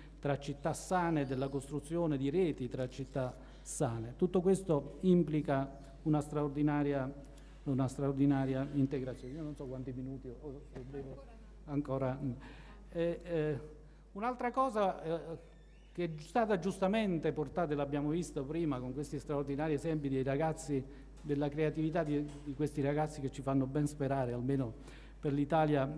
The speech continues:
eh, del, del futuro. E un'altra cosa che è stata molto sil-, sottolineata è quella della educazione e quindi della, della comunicazione,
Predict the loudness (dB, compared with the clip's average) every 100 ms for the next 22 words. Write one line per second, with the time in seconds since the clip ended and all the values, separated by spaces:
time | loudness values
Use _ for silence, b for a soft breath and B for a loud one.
0 | 0 0 2 2 4 4 2 2 0 0
1 | -2 2 2 4 4 2 -2 B B B
2 | -2 0 0 2 2 2 2 4 4 2
3 | 2 2 4 4 4 2 0 0 -2 -2
4 | 0 2 2 2 2 2 0 0 2 2
5 | 2 2 0 0 -2 0 0 0 0 0
6 | -2 -4 -6 -6 -6 0 2 4 4 6
7 | 4 2 2 2 4 2 0 2 6 8
8 | 6 4 0 -2 -4 -4 -8 -12